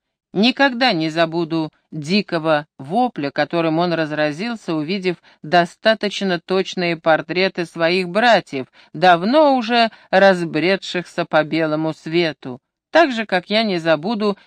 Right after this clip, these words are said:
и весёлого смеха, каким Айша приветствовала его остолбенение. Испуган был и Лео. Запустив пальцы в свои золотые кудри,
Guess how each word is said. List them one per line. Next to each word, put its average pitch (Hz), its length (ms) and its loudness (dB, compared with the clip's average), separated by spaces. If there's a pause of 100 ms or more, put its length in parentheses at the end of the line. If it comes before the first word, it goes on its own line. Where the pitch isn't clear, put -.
(140)
и 208 120 4
весёлого 202 640 2
смеха, 165 680 -2
каким 160 520 -2
Айша 233 600 2 (260)
приветствовала 180 1080 0
его 151 560 -2
остолбенение. 147 1200 -4 (840)
Испуган 247 680 -2
был 233 340 -6 (240)
и 208 140 0
Лео. 143 600 -2 (520)
Запустив 170 640 -2
пальцы 185 440 0
в - 60 -14
свои 165 300 -2
золотые 170 640 -2
кудри, 226 540 -6